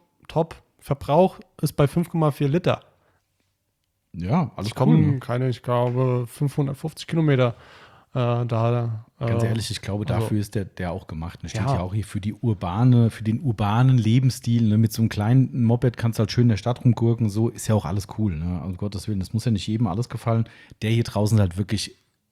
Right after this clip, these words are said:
Speaker 2: leider Gottes das Maximale an Hässlichkeit, würde
Speaker 1: Ja.
Speaker 2: ich sagen. Natürlich die ekligen Stahlfelgen, die, die brechen dem halt auch das Genick.
Speaker 1: Voll Kanne.
Speaker 2: Ne? Felgen reißen viel
Speaker 1: Ja.
Speaker 2: raus und bei dem reißt halt eine Stahlfelge das
Speaker 1: Ja.
Speaker 2: andere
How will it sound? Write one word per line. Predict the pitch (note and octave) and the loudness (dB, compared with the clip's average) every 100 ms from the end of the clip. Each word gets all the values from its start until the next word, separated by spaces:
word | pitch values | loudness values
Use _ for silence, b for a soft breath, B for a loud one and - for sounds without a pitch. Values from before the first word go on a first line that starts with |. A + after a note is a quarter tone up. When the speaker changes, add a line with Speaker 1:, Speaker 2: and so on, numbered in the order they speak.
| _ - | _ -6
Speaker 2:
leider | G2+ G2 G#2+ | 0 2 2
Gottes | G2+ G2+ G#2 - - _ _ - _ _ _ | 0 -2 -2 -4 -10 _ _ -20 _ _ _
das | A2+ - | 0 2
Maximale | A2+ - A#2 G2+ G2+ | 0 2 0 0 0
an | G2 | 2
Hässlichkeit, | B2 - B2+ B2 A#2+ | 0 0 -2 0 0
würde | A2+ | 2
Speaker 1:
Ja. | A2 | 0
Speaker 2:
ich | |
sagen. | G2+ A2 A2 - B B | 2 2 2 0 B B
Natürlich | A2 - A2+ A#2 - | -2 0 0 -2 -2
die | A#2+ - | -6 -2
ekligen | A#2+ A#2 B2 A2 | 0 0 0 -2
Stahlfelgen, | - G2+ A2 A#2+ G#2+ | -2 -2 0 2 2
die, | G2+ F#2 _ | 0 -4 _
die | - | -10
brechen | F2 G2+ G#2 | -2 0 0
dem | G2 G2+ | 0 0
halt | G2+ | 0
auch | F#2+ | 0
das | G2+ | -2
Genick. | F2+ F#2 F#2 | -2 -6 -6
Speaker 1:
Voll | - - G#2 | -8 -4 -2
Kanne. | G2 G2+ | -2 -4
Speaker 2:
Ne? | F#2+ F#2+ C3 | -4 -6 -6
Felgen | - A2+ A#2 | 0 2 2
reißen | G#2+ A2+ A2 | 2 0 0
viel | - B2 | 2 2
Speaker 1:
Ja. | |
Speaker 2:
raus | G#2 A#2 A#2 | 4 2 4
und | G#2+ | 2
bei | G#2+ | 2
dem | G#2+ G#2+ | 2 2
reißt | G#2 G2 | 0 2
halt | A2+ | 0
eine | G2+ | 0
Stahlfelge | G2+ G#2+ A2+ G#2+ G2 | -4 -6 -4 -4 -4
das | F#2+ | -4
Speaker 1:
Ja. | F#2+ | 0
Speaker 2:
andere | A#2+ G#2 | 2 2